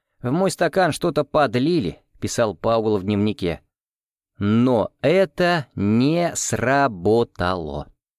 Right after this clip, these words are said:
«После заседания суда я провёл весь день в пабе «Prince of Wales» западного Хэмпстеда,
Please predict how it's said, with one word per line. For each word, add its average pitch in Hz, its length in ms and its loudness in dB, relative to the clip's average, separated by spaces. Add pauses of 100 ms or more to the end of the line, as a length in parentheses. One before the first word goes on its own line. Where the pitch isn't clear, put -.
(480)
«После 214 320 2
заседания 160 580 2
суда 143 320 0
я 139 180 2
провёл 123 380 2
весь 110 220 0
день 113 220 2
в - 120 -14
пабе 113 480 2 (160)
«Prince 113 480 0
of 113 240 0
Wales» 104 680 -2 (640)
западного 113 640 0
Хэмпстеда, 98 640 -4